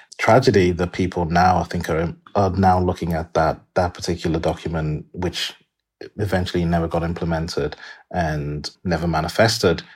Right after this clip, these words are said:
in the way that Manley would have envisioned. It's seen as this kind of note to the, to the failure of the Third Worldist project, which, as I mentioned a little bit earlier, you know, stretched all the way from the kind of Nara Line movement of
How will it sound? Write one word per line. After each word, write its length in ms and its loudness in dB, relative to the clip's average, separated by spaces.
in 140 -4
the 100 -2
way 240 0
that 220 -4
Manley 560 -4
would 220 -4
have 220 -6
envisioned. 800 -8
It's 160 -6
seen 320 2
as 160 -2
this 160 -4
kind 260 -4
of 580 -6
note 520 0
to 140 -2
the, 280 -2
to 120 -6
the 60 -2
failure 460 0
of 100 -4
the 60 -16
Third 380 -2
Worldist 520 -4
project, 540 0
which, 280 2
as 140 0
I 20 -2
mentioned 300 -6
a 20 -2
little 160 -2
bit 160 -2
earlier, 240 0
you 80 -4
know, 140 -4
stretched 580 -2
all 160 0
the 80 -2
way 220 -2
from 380 -6
the 100 -10
kind 180 -4
of 60 -4
Nara 260 0
Line 420 -2
movement 460 -6
of 180 -10